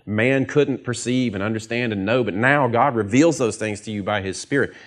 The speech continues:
You have a direct connection with God, and He's speaking to you,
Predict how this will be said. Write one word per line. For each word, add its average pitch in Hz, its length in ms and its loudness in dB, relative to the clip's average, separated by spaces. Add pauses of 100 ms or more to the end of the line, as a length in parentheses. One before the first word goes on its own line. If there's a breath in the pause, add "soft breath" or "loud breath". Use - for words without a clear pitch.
(100)
You 160 460 4
have 165 420 4
a 127 60 6
direct 127 480 6
connection 127 560 -2
with 156 240 0
God, 147 260 4
and 120 100 -2
He's 104 160 -6
speaking 175 420 2
to 143 100 -2
you, 147 200 0